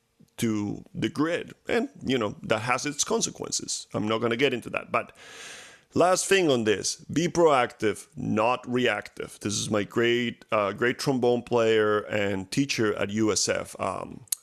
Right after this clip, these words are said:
Tom Brantley, told me this. When I was first playing with a big band, my first experience with a big band was at U S F. And he told me this. He said, "Hey, be proactive, not reactive." Because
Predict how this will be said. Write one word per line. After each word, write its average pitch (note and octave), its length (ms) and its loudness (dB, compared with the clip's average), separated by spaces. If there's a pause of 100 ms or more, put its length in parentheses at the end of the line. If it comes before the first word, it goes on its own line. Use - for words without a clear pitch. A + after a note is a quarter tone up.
(120)
Tom B2+ 260 0
Brantley, G2 460 0 (200)
told G#2+ 220 0
me G#2 100 -2
this. B2 360 0 (500)
When G2 160 0
I G2+ 60 2
was A2+ 160 -4
first - 360 0
playing B2+ 200 4
with A2 120 4
a G2+ 40 2
big A2 280 0
band, F#2+ 420 -6
my G#2 120 -2
first C3+ 300 2
experience A#2 340 -2
with G#2+ 100 4
a G2+ 40 2
big G2+ 180 -2
band G2 140 -2
was G2+ 140 -4
at A2 100 -2
U G2+ 160 0
S - 140 -2
F. G#2 260 -2 (400)
And A2 580 0 (800)
he C3 280 0
told C#3 280 2
me D3 100 2
this. E3 300 0
He A2 120 -6
said, A2+ 220 -2 (200)
"Hey, D#3+ 320 -2 (320)
be B2 140 -2
proactive, B2 640 0
not A2+ 200 0
reactive." - 680 -6 (320)
Because B2+ 280 2